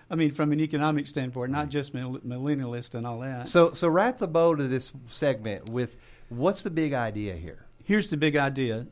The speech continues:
Speaker 1: There's always somebody making money. And if
Speaker 2: Mm-hmm.
Speaker 1: you're not looking for a company that's a, that's temporarily down, they're temporarily down. And mutual fund managers are looking for that. You can buy,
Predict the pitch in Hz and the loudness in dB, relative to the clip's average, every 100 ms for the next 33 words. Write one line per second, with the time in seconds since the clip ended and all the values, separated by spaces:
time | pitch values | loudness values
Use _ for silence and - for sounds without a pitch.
0 | - 127 135 113 - 151 165 165 151 147 | -8 0 0 -2 -2 2 4 4 2 2
1 | 156 139 131 131 123 123 117 117 113 113 | 0 2 2 2 0 0 -2 -4 -4 -4
2 | 107 131 - 101 98 123 120 120 160 165 | -6 -10 -14 -12 -6 -4 -4 2 4 4
3 | 151 139 127 156 165 127 120 - 135 120 | 2 -2 -2 0 0 -2 -4 -4 -4 -4
4 | - 143 147 139 117 110 - 113 127 120 | -2 -4 -2 -4 -4 -8 -6 -8 -8 -10
5 | 127 - - 175 180 143 131 143 147 143 | -10 -10 -4 -4 -2 -2 0 2 2 0
6 | 135 110 127 131 113 127 117 131 123 - | -4 -4 -2 -2 -4 -8 -6 -4 -6 -4
7 | 185 190 170 147 151 151 143 131 139 131 | -4 -2 -2 0 0 0 -2 -4 -4 -4
8 | 110 - 139 _ _ _ _ 135 165 175 | -6 -12 -16 _ _ _ _ 2 2 2
9 | 160 160 143 139 127 120 127 135 143 127 | -2 0 0 0 -2 -6 -6 -6 -4 -6
10 | 127 117 110 107 - 151 156 147 135 139 | -6 -6 -8 -8 -2 -2 0 0 0 -2
11 | 131 | -4